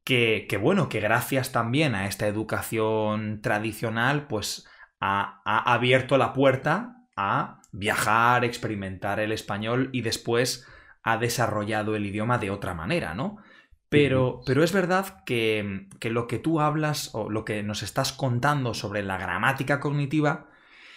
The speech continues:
Speaker 1: lleva a hacer de alguna manera real el uso del español. Eso es.
Speaker 2: Sí, sí, sí, ese, eso es lo que buscamos en, en la escuela, eh, eh, o sea,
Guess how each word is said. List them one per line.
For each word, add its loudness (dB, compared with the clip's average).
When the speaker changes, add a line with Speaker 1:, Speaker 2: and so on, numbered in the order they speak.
Speaker 1:
lleva 2
a 0
hacer 4
de 0
alguna 2
manera 0
real 8
el -2
uso 2
del -2
español. -8
Eso -10
es. -10
Speaker 2:
Sí, -4
sí, -2
sí, 0
ese, 4
eso 2
es 8
lo 10
que 4
buscamos 6
en, 0
en 8
la 8
escuela, 10
eh, 4
eh, -2
o -12
sea, 8